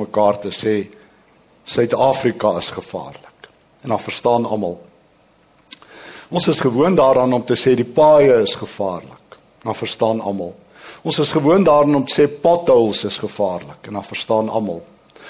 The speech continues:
Ons is gewoond daaraan om te sê, "Elektrisiteitsverskaffing is gevaarlik. Die regering is gevaarlik, die polisie is gevaarlik." Maar wanneer dit by God kom, is hy so veilig, so gemaklik,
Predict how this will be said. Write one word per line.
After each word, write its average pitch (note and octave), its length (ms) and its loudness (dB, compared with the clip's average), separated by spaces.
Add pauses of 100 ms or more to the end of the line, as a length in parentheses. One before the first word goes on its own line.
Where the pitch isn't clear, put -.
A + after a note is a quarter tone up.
(160)
Ons E3+ 200 0
is E3+ 100 0
gewoond E3+ 360 2
daaraan C#3 280 6
om C3+ 120 0
te B2+ 100 -2
sê, C3+ 480 4 (680)
"Elektrisiteitsverskaffing C#3 1500 0
is G2 140 -4
gevaarlik. - 880 -10 (540)
Die A#2+ 120 -2
regering C3+ 640 2
is G#2+ 100 0
gevaarlik, G2+ 640 -4
die G#2 220 -8
polisie C#3+ 520 0
is F#2+ 140 -6
gevaarlik." - 720 -14 (680)
Maar A#2 160 2
wanneer C3+ 240 2
dit D3 140 2
by A#2+ 120 2
God E3 360 0
kom, G#2+ 200 -2
is G#2 120 -4
hy G#2+ 140 0
so C3 180 -4
veilig, A#2+ 840 0 (580)
so C3 200 2
gemaklik, - 920 -2